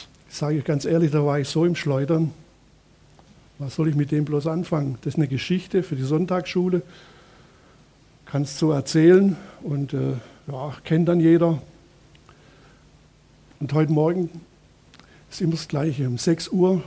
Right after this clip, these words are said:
wache ich auf, sag, "So kann es ja nicht in den Gottesdienst gehen." Also geh nochmal den Text durch. Und siehe da,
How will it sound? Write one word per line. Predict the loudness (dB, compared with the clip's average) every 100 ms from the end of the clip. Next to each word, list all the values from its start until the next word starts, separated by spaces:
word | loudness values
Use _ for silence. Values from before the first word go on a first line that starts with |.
| -6
wache | -6 -4
ich | -6
auf, | -4 -4 -4 -8 -18 -20 -20 -20 -20 -20
sag, | -10 -8 -6
"So | -8 -6
kann | -2 0
es | 2
ja |
nicht | 0 0
in | -4
den | -2
Gottesdienst | -2 -2 -2 -2 -2 -4
gehen." | -4 -4 -6 -16 -20 _ _ _ -20 -20 -14
Also | -6 -4
geh | 0 2
nochmal | 2 0
den | -4
Text | -4 -8 -8 -8
durch. | -6 -8 -10 -20 -20 -20 _ _ _ _ -20 _ -20 _ _
Und | -6 -4
siehe | -2 -2 0
da, | -2 -4 -6